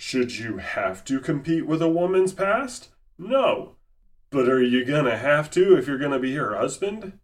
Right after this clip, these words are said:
Yes. And she might say, "Oh, I don't wanna be like that anymore," or, "I don't have the energy for it." Tell her, "Too bad, that's what we're doing. You're gonna be leader. She needs you to be that king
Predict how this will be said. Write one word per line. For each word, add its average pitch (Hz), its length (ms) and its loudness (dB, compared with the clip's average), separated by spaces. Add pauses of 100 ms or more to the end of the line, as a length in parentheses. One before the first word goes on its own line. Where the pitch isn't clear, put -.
(260)
Yes. 240 680 -2 (500)
And 175 120 4
she 254 160 -2
might 226 220 2
say, 180 220 -2
"Oh, 175 180 0
I 180 140 4
don't 185 240 2 (400)
wanna 160 260 4
be 156 380 2
like 151 300 2
that 131 260 2
anymore," 127 560 2
or, 101 180 -4 (220)
"I 165 100 4
don't 175 200 8
have 156 180 -2
the 147 180 -6
energy 151 520 0
for 101 360 -6
it." 147 140 -4
Tell 190 240 2
her, 156 260 -2
"Too 165 540 -6
bad, 135 680 0
that's 147 380 0
what - 160 -2
we're 151 160 -2
doing. 147 480 2 (400)
You're 156 200 6
gonna 185 180 6
be 165 140 0
leader. 180 600 -2
She 175 260 -2
needs 175 380 0
you 147 140 -4
to 147 180 -6
be 135 360 -4
that 127 320 -2
king 127 540 0